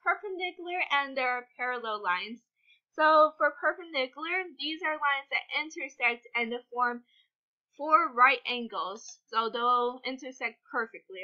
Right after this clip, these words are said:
okay? Basically. So let's go back to lines.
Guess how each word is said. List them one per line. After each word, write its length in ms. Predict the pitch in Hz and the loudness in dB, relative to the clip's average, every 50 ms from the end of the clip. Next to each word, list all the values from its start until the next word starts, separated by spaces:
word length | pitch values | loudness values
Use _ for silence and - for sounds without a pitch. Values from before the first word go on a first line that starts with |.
| 190 185 | -12 -10
okay? 280 | 190 262 262 277 339 - _ _ _ | -8 -6 -6 -6 -8 -10 _ _ _
Basically. 800 | 185 220 214 220 240 - _ _ 185 180 185 214 254 330 381 - _ _ _ _ _ _ _ _ _ _ _ _ | -2 -2 -2 -2 -4 -8 _ _ -14 -8 -2 0 0 0 0 -6 _ _ _ _ _ _ _ _ _ _ _ _
So 80 | 269 254 | -8 -4
let's 220 | 240 330 - - | -4 -4 -6 -6
go 120 | - 285 262 | -8 -8 -4
back 260 | 254 240 240 247 - - | -4 -4 -4 -4 -8 -14
to 80 | 254 | -14
lines. 840 | 240 262 311 392 440 440 440 440 427 427 427 427 427 427 427 440 | -8 0 4 6 6 8 6 6 4 2 0 -2 -2 -4 -4 -8